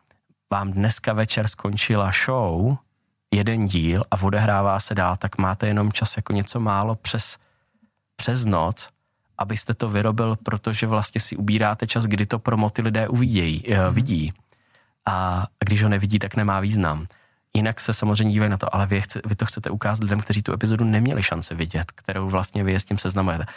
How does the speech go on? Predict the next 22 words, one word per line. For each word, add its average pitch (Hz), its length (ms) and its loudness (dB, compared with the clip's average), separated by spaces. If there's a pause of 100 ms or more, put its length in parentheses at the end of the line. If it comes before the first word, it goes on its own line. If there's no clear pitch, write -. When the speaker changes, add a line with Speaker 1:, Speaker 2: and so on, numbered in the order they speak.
(300)
Speaker 1:
To - 80 -6
už - 180 -2
jsme 117 180 0
v - 40 -4
oblasti 110 400 0
daily 98 240 2
promotion, 104 720 -2
kdy 104 320 -2
vlastně 95 360 0
jenom 92 300 2
jako 92 460 0 (1300)
doplňujete, 95 1040 0
doplňujete 87 580 -2
ty 90 120 -4
díry 85 240 0
v - 60 -6
tom 87 140 -2
vysílání. 80 540 -2
Vlastně 82 260 0
snažíte 85 400 -4
se - 160 -2
udržet 92 540 -4